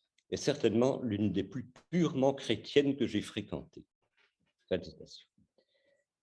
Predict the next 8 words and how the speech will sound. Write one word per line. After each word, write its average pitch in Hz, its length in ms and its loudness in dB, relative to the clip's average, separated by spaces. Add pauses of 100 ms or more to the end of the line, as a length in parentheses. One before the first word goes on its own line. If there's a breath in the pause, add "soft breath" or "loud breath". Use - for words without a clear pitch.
(180)
Selon 131 300 8
lui, 143 340 2
toute 156 180 -6
la 156 60 8
responsabilité 123 880 2
de 107 100 4
l'aventure 110 640 6
burlesque, 98 800 0